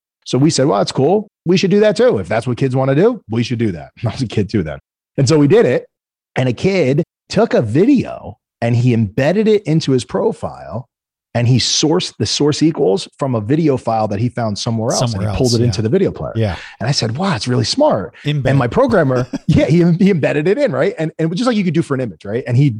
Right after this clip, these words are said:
Speaker 1: in-sourced it in with the video. And I was like, "That's really cool how he did it," 'cause he had, like, a Windows media player and he sourced in the wor-, source equals file.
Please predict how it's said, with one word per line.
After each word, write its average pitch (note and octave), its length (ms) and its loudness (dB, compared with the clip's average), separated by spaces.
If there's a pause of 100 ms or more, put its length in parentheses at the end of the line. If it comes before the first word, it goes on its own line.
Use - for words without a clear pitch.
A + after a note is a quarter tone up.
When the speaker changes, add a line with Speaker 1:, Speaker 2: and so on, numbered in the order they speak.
(100)
Speaker 1:
in-sourced A2+ 480 -2
it G#2 80 -2
in A2 80 -2
with G#2+ 120 -4
the G#2+ 40 -8
video. G#3+ 200 0
And A2 60 -4
I - 20 -4
was G#2 80 -6
like, G#2 120 -6
"That's - 200 -16
really F#3+ 160 0
cool D4+ 200 0
how B2+ 80 2
he B2+ 60 4
did B3 160 0
it," - 20 0
'cause A2 120 -4
he G#2+ 80 -4
had, A2 260 -4
like, A2 100 -4
a G#2+ 60 -6
Windows D#3 340 0
media D3+ 240 2
player D3 380 -2
and B2+ 80 -4
he G2+ 60 -6
sourced D3 360 -4
in C#3+ 80 -4
the C3+ 180 -6
wor-, C3 180 0
source - 260 -4
equals C3+ 180 -4
file. C3+ 140 -8